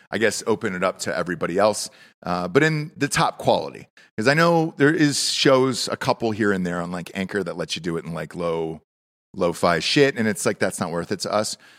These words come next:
Um, we like the, the, the way the, all the shows look and everything else, so I don't wanna shrink it down and have it be some janky quality. Um, so that will be happening very soon, and maybe that's a way to circumvent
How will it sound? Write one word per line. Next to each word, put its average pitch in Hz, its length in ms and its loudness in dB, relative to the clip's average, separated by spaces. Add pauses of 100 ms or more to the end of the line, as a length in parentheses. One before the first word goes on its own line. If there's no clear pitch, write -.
(140)
Um, 85 360 -10 (420)
we 98 100 -2
like 90 240 -2
the, 87 340 -6 (140)
the, 85 240 -8
the 92 80 -6
way 92 160 -2
the, 82 320 -8 (1000)
all 107 180 4
the 101 80 2
shows 101 320 2
look 143 260 2
and 107 100 0
everything 98 260 0
else, 104 220 2
so 92 240 2 (280)
I 127 60 4
don't 147 120 0
wanna 107 280 0 (300)
shrink 107 320 -2
it - 80 -8
down 82 200 -4
and 82 100 -6
have 82 120 -6
it 80 60 -14
be 87 80 -8
some - 220 -8
janky 80 320 -10
quality. 113 560 2 (340)
Um, 90 220 -8
so 82 340 -2
that 104 220 2
will 92 100 -2
be 90 120 -2
happening 85 420 -4
very 90 220 0
soon, 156 280 -4
and 135 100 -6
maybe 139 200 0
that's 127 240 2
a 107 60 -2
way 104 120 2
to 98 80 -2
circumvent 92 540 -4